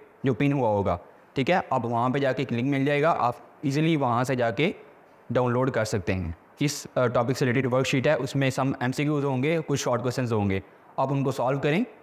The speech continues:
तो हो सकता है वो एग्जाम पॉइंट, एग्जाम में भी पूछे जा सकते हैं, ठीक है। So आज हमने सिर्फ और सिर्फ दो इंस्ट्रूमेंट के बारे में स्टडी किया,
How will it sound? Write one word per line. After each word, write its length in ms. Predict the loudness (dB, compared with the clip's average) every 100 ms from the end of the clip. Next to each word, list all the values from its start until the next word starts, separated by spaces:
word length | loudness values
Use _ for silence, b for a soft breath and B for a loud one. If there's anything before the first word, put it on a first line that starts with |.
| -20 -20 -20 -6
तो 360 | -2 -2 -4 -8 -2
हो 140 | -2
सकता 220 | -2 0
है 60 | 0
वो 120 | 0
एग्जाम 320 | -2 -2 0
पॉइंट, 280 | 0 0 -2
एग्जाम 320 | -4 0 0
में 120 | 2
भी 60 | 0
पूछे 260 | 0 -2 2
जा 160 | 2
सकते 260 | 0 -2 -4
हैं, 220 | -6 -10 -18 -4
ठीक 180 | -2 2
है। 240 | 2 0 -16 -20 -20 -20 -20 -20 -20 -20 -16
So 160 | -4 0
आज 200 | 2 2
हमने 220 | 2 2
सिर्फ 220 | 2 0 0
और 60 |
सिर्फ 200 | 0 0
दो 200 | 2 0
इंस्ट्रूमेंट 280 | 0 0 0
के 60 | 0
बारे 140 | 2
में 80 | 0
स्टडी 240 | 2 0
किया, 240 | 2 2